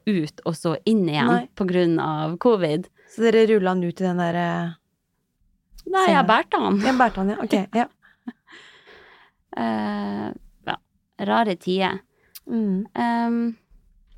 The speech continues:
Speaker 1: hva mer? Det var akkurat som jeg tenkte på noe. Ja, husk for all del sånn et bankkort eller noe, sånn at du kan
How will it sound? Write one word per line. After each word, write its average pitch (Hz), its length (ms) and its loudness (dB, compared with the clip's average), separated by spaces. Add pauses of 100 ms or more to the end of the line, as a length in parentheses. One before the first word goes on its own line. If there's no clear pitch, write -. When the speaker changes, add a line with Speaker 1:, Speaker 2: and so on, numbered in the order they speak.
(600)
Speaker 1:
hva 427 160 0
mer? 214 600 0
Det 254 120 -4
var 320 160 2
akkurat 320 180 -2
som 240 120 -2
jeg 214 100 -4
tenkte 233 260 -4
på 190 100 -4
noe. 190 320 -2
Ja, 254 220 2
husk 285 340 -4
for 202 140 -4
all 190 220 0
del 160 600 0 (640)
sånn 165 320 0 (500)
et 190 160 -8
bankkort 190 560 0
eller 147 160 0
noe, 151 300 -2
sånn 165 140 -2
at 156 60 -6
du 160 80 -6
kan 160 280 -2